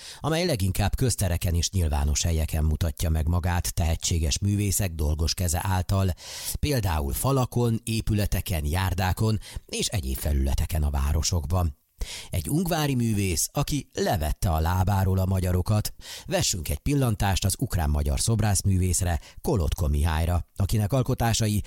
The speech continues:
egyre szélesebb körben terjednek. A művész apró, de nagyon hatásos miniszobrokat készít bronzból, amelyek nem csak a figyelmet ragadják magukkal, hanem mélyen szántó gondolatainkat is útnak indítják.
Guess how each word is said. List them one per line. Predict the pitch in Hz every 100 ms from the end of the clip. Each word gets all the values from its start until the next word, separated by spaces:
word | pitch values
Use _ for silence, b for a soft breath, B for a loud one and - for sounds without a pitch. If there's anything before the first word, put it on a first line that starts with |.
| B B
egyre | - 131 107
szélesebb | - 87 78 - 78
körben | - 76 73 69
terjednek. | - 73 71 67 65 - - B B
A | - 80
művész | 87 98 104 95 -
apró, | - - 101 104 123
de | 117 104 90
nagyon | 110 151 110
hatásos | 78 85 95 87 87 92
miniszobrokat | 117 127 101 85 78 71 71 - -
készít | - 87 82 - 95 82
bronzból, | 85 101 92 90 90 98 104 104 B B B
amelyek | 120 135 143 -
nem | 202
csak | - 131
a |
figyelmet | 101 - 143 127 123
ragadják | - 110 113 92 107 -
magukkal, | 101 92 - 101 95 B B
hanem | - 180 170 165
mélyen | - 165 87 80
szántó | 73 - 71 69 73
gondolatainkat | 69 67 67 71 67 71 65 73 73
is | 73
útnak | - 71 71 -
indítják. | 67 64 62 - 67 65